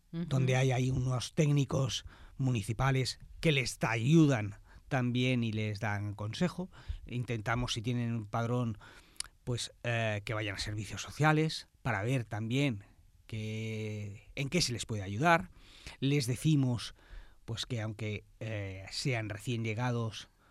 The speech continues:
Speaker 2: por el sistema que tiene España sanitario, tienen derecho a que, si en caso de enfermedad, puedan ir a cualquier hospital y se les atenderá.
Speaker 1: El acompañamiento, el
Speaker 2: Exacto.
Speaker 1: acompañamiento humano que siempre es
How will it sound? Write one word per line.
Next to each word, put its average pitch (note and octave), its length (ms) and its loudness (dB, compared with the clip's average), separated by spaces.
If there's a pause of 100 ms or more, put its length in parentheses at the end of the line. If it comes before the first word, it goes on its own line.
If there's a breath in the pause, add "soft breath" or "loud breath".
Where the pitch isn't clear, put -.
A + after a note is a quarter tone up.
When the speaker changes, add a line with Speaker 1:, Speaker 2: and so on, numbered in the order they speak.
(400 soft breath)
Speaker 2:
por C3 160 0
el A#2+ 80 -2
sistema A#2 480 -2
que G#2+ 120 -4
tiene A2 300 -2
España A2 800 -2
sanitario, A2+ 800 0 (300 soft breath)
tienen B2+ 300 2
derecho A2 400 -2
a G#2 120 -2
que, G#2 340 -4 (200)
si - 280 -2
en A#2 120 0
caso A#2+ 440 0
de A#2 160 2
enfermedad, A2+ 560 0
puedan B2+ 280 2
ir A#2 140 2
a G#2 100 -4
cualquier A#2 320 -4
hospital A2+ 580 -2
y E3 80 4
se D3+ 140 6
les B2 160 0
atenderá. G#2 640 -6 (1300 loud breath)
Speaker 1:
El G3+ 100 6
acompañamiento, F#3+ 1160 2
el E3+ 120 -4
Speaker 2:
Exacto. F3 160 2
Speaker 1:
acompañamiento G3 720 4
humano G3 640 0
que E3 120 -4
siempre G3 500 0
es E3 100 -6